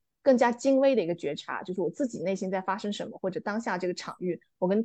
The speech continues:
客户的整个场域在发生什么，我可以比原来有更细、更快的一个觉察，然后我可以更快的调整我自己，然后用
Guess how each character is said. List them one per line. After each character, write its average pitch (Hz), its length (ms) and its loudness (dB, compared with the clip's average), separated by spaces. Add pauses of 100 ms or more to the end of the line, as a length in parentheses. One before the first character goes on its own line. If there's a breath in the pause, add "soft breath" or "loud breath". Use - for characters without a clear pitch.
(120)
客 - 160 4
户 254 80 4
的 202 100 4
整 156 100 -6
个 202 80 0
场 - 300 -4
域 220 80 4
在 190 100 0
发 165 160 -4
生 175 160 -6
什 160 140 -10
么， - 80 -14 (300)
我 196 80 0
可 233 120 4
以 202 360 6
比 175 100 -2
原 160 160 0
来 180 140 2
有 170 160 2
更 202 180 -2
细、 - 320 -2
更 185 180 -4
快 220 300 2
的 120 140 -4
一 175 100 -8
个 156 160 -2
觉 131 160 -4
察， - 300 -6
然 165 120 -4
后 - 80 2
我 175 60 2
可 175 140 -6
以 180 40 0
更 220 160 -2
快 - 180 -2
的 170 60 2
调 165 240 -2
整 208 160 -2
我 165 120 -6
自 - 120 -12
己， - 240 -16 (320 loud breath)
然 151 140 -4
后 165 160 0
用 175 260 4